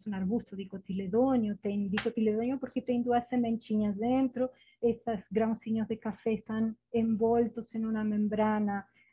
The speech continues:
é, adocicada, e depois em uma membrana mais grossa, que seria a parte externa, né, do, do, do café, e, eh, se espera que num lapso, lapso mais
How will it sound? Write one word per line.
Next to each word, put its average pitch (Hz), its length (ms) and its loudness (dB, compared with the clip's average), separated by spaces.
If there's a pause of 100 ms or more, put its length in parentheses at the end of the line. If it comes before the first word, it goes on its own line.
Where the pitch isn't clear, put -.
é, 202 300 0
adocicada, 214 1200 -2 (240)
e 277 100 -2
depois 254 460 -2
em 226 80 -4
uma 220 140 -6
membrana 196 580 -2
mais 202 260 -2
grossa, 220 460 -4
que - 340 -20
seria 185 260 -6
a 185 40 -6
parte 180 300 -6
externa, 202 680 2 (120)
né, 190 200 0
do, 180 120 -6 (180)
do, 175 440 -10
do 180 180 -16
café, 226 500 -4 (340)
e, 330 320 -2 (160)
eh, 214 320 -2 (120)
se 233 100 0
espera 226 600 4
que 208 120 -8
num 202 180 -4
lapso, 202 440 -8
lapso 208 500 -4
mais 202 160 -14